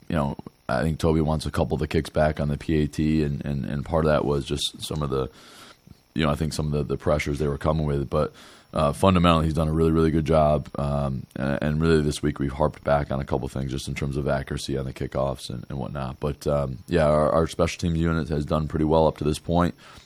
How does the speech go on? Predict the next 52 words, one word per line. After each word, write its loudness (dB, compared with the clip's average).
and -2
I 0
know 0
we'll 0
be -4
tested -2
this -2
week, 2
but, 0
uh, 2
it's -4
been 0
a, 0
a, -2
a -2
very 6
strong 2
part 2
of 0
those 0
game 0
plans. -2
Those -2
last 0
three 0
wins -2
that 0
we've -2
had 2
has -2
been, -4
um, -4
you -6
know, -6
partly -2
the -4
field -2
position -4
that -4
we've -4
been -4
winning -2
with -6
the -6
offense, -8
defense, -4
and -6
special -6
teams -8
complementing -6
one -8
another. -12